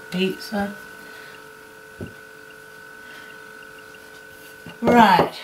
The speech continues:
so I think that might need a little bit more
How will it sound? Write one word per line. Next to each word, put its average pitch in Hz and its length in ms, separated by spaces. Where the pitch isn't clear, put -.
so 190 460
I 165 40
think 190 240
that 175 100
might 185 200
need 202 180
a 175 40
little - 280
bit 202 140
more 185 420